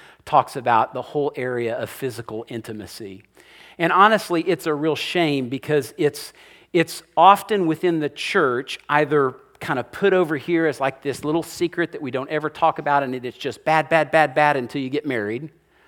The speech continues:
Or it's like, you know what? Everybody's doing it, <laughs> so we don't even need to talk about it. Just kinda do whatever you wanna do.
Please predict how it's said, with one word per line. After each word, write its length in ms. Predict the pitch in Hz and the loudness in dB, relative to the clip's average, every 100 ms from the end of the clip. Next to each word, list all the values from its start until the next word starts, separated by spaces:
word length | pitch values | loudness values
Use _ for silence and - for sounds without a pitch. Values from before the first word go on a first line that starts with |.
| _ _ _ - - - _ | _ _ _ -20 -20 -20 _
Or 600 | - 240 220 127 175 196 | 4 8 8 8 4 2
it's 260 | 165 165 175 | 2 2 6
like, 320 | 170 160 - - _ - | 6 6 2 -20 _ -6
you 120 | 175 | 0
know 140 | 220 190 | 2 4
what? 500 | 196 247 240 - _ _ _ _ - | 6 4 2 -18 _ _ _ _ 2
Everybody's 600 | 160 247 175 165 143 123 | 2 2 2 2 2 -4
doing 380 | 120 240 214 180 | -2 2 4 4
it, 180 | 254 185 - - - | 2 -2 -10 -14 -20
<laughs> 340 | - - - | -20 -20 -16
so 260 | - 202 190 | 2 6 6
we 260 | 180 190 285 | 6 2 4
don't 140 | 202 | 4
even 200 | 202 240 | 4 4
need 140 | 277 | 2
to 80 | 302 | 2
talk 280 | 311 294 - | 8 8 8
about 260 | 294 226 131 | 6 6 6
it. 180 | 107 | -2
Just 180 | 214 247 | -8 -6
kinda 220 | 247 285 | -2 -2
do 260 | 214 214 277 | 0 -2 0
whatever 340 | 269 269 285 | 2 2 2
you 120 | 254 262 | -2 -2
wanna 240 | 269 269 | -2 0
do. 460 | 302 349 165 98 | 4 4 2 -2